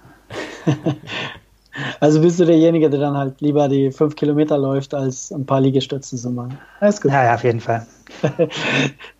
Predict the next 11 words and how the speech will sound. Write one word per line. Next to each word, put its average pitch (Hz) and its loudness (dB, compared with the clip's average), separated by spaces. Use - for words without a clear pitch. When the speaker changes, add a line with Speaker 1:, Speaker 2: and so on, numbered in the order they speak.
Speaker 1:
Ähm, 170 4
Pokalsieger 220 2
oder 196 2
Meisterschaft? 185 -4
Speaker 2:
Meisterschaft. 123 -6
Speaker 1:
Ähm, 147 -4
und 143 -6
dann 165 4
zur 160 -2
letzten 190 0
Frage. 180 0